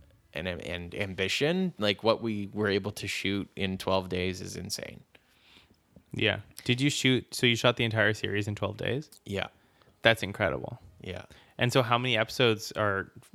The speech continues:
Speaker 2: like, all said and done, how many episodes are, are, are out?
Speaker 1: Uh, there's six episodes, and, uh, altogether it comes in at just under an hour long.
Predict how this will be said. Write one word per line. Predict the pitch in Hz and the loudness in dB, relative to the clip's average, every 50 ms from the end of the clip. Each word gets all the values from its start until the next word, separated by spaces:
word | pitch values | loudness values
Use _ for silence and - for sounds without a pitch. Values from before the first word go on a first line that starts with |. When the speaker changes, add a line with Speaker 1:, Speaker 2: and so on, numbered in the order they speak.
| - - | -6 -4
Speaker 2:
like, | 113 - 117 | 0 4 4
all | 113 117 | 4 4
said | - - 123 113 | 4 2 0 0
and | 110 110 | 2 2
done, | 110 107 104 | 2 2 2
how | 104 104 101 | 0 -4 -4
many | 104 104 101 | -2 -2 -4
episodes | 104 110 - - 110 104 - | -4 -4 -6 -6 -4 -2 -2
are, | 101 98 95 | -4 -4 -4
are, | - - 101 98 95 - - - | -6 -6 -6 -6 -6 -6 -4 -2
are | 107 101 | 0 2
out? | 110 110 | 4 4
Speaker 1:
Uh, | 113 113 113 | 4 4 2
there's | 104 123 127 127 - - | 2 0 0 0 0 0
six | - 165 165 165 - - | 0 0 0 0 0 -2
episodes, | 135 135 - 143 - - 147 156 190 190 180 160 | -2 -2 -4 -4 -2 0 0 2 0 0 0 0
and, | 123 113 117 110 110 104 | 0 2 2 2 2 4
uh, | 104 104 101 | 4 4 4
altogether | - 113 120 - - 117 110 107 107 113 117 107 | 4 2 0 -2 0 2 4 4 4 4 2 2
it | 90 - | 0 -2
comes | - 113 101 104 101 95 | -4 -6 -6 -4 -4 -4
in | 95 95 98 | -4 -4 -4
at | - - | -4 -6
just | - - 98 - - | -6 -6 -6 -4 -6
under | 90 95 92 90 | -4 -4 -4 -4
an | 87 - - | -4 -4 -4
hour | - 50 - | -4 -4 -4
long. | - - - - - | -6 -6 -8 -10 -12